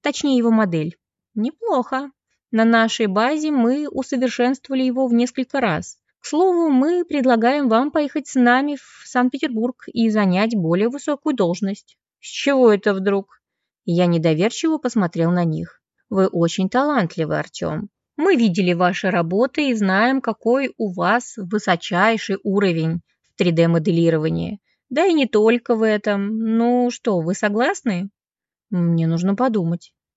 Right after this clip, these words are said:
«Нет времени думать. Мы уже сейчас выезжаем. У вас нет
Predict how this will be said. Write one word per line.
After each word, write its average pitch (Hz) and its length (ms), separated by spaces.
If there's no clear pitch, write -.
«Нет 190 300
времени 302 400
думать. 165 480
Мы 277 300
уже 226 200
сейчас 214 480
выезжаем. 180 640
У 277 120
вас 208 320
нет 175 220